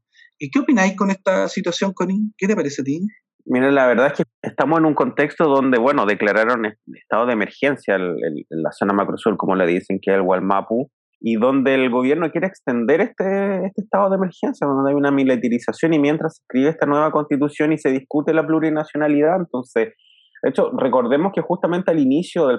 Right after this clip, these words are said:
Speaker 2: de este proceso constituyente, cuando inició el cronograma, el cuatro de julio y todo, de hecho, las primeras propuestas y lo que salió emanado de esta convención constitucional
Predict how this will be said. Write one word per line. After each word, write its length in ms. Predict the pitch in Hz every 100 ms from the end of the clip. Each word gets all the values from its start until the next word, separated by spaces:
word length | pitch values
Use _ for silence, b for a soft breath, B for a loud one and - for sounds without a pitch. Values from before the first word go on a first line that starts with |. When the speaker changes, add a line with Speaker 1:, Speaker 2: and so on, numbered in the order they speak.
| -
Speaker 2:
de 80 | 104
este 140 | -
proceso 400 | 101 - 104 101
constituyente, 600 | 101 101 92 98 101 117
cuando 220 | 101 95
inició 300 | 82 - 131
el 100 | 117
cronograma, 600 | - 95 90 85 92 101
el 60 | 92 -
cuatro 360 | 95 95 85
de 80 | 80 -
julio 360 | 104 101 101
y 140 | 98 90
todo, 380 | 98 113 - - -
de 80 | 113
hecho, 140 | - -
las 160 | 160 -
primeras 340 | 135 135 143 -
propuestas 520 | 117 127 160 - 120
y 80 | 113
lo 160 | 107
que 100 | 101
salió 340 | - 98 117 170
emanado 520 | 156 107 104 101 92
de 80 | 98
esta 160 | -
convención 380 | 101 104 107 113
constitucional 760 | 117 120 113 - 139 143 254